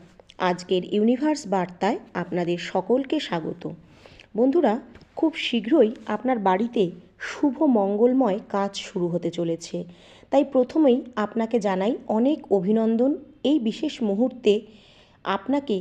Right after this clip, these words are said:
কিছু এমন কথা জানানো যেতে পারে যেটা আপনার জেনে রাখা অত্যন্ত জরুরি। হয়তো এটাই সেই কারণ যে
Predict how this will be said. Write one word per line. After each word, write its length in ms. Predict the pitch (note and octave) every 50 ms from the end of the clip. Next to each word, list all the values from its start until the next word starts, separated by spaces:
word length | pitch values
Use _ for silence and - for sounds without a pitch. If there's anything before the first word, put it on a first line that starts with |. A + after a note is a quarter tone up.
| F3+ F#3
কিছু 220 | - A#3+ A#3 - - - -
এমন 280 | F#3 F#3+ G3+ A3+ C4 D4 C#4 -
কথা 360 | - G3+ A3+ - - C4+ G3+ F3+ F3+ F3+ - - _ _ _ -
জানানো 380 | F3 G3 F#3 F#3 G#3+ A#3+ C4+ C#4
যেতে 240 | B3 C4+ C#4+ C#4 C#4
পারে 300 | - - B3+ A3 F3+ F3+ F#3+ - - - - - _ -
যেটা 200 | G#3 A3 D4 C#4 A#3
আপনার 280 | G3+ - A3 A#3+ B3 G3
জেনে 240 | F3+ G3 F#3 F#3+ G3
রাখা 240 | G#3+ G#3+ G#3+ - C4+
অত্যন্ত 480 | A3+ F#3+ - - - C#4+ D4+ D#4+ D#4+ F4+ E4
জরুরি। 440 | G#3+ G3 F#3 E3+ E3+ E3+ D#3 D#3+ D#3+ E3+ - - - _ _ _ _ _ _ -
হয়তো 400 | - - A#3+ A#3 A#3+ A#3+ - C#4+ F#3+ G#3 G#3 - - - -
এটাই 300 | A3+ A3+ - C4 C4+ C4
সেই 280 | C4+ - - B3 B3 A#3+ -
কারণ 360 | - F#3+ F#3+ G3+ A3 F#3+ F3 F#3+ A3+ - - - - _ _ _ -
যে 220 | F#3 A#3 C4+